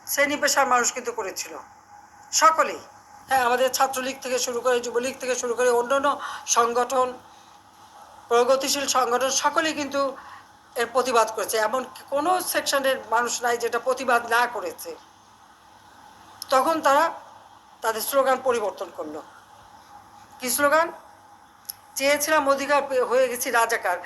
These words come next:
আরে রাজাকার তো আমি তোমাদের করি নাই, তোমরা নিজেরা স্লোগান দিয়ে তোমাদেরকে রাজাকার করেছো। তোমরা স্লোগান দিয়েই তোমাদের পরিচয় দিয়েছো। তোমরা শুধু না, তোমরা রাজাকার, তোমার বাবা রাজাকার, এটা তো তোমরাই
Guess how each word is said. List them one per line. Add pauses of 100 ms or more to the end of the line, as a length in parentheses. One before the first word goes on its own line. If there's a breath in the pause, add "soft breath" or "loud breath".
(140)
আরে
রাজাকার
তো
আমি
তোমাদের
করি
নাই, (260 loud breath)
তোমরা
নিজেরা
স্লোগান
দিয়ে
তোমাদেরকে
রাজাকার
করেছো। (880 loud breath)
তোমরা
স্লোগান
দিয়েই
তোমাদের
পরিচয়
দিয়েছো।
তোমরা
শুধু
না, (280 loud breath)
তোমরা
রাজাকার,
তোমার
বাবা
রাজাকার, (220 loud breath)
এটা
তো
তোমরাই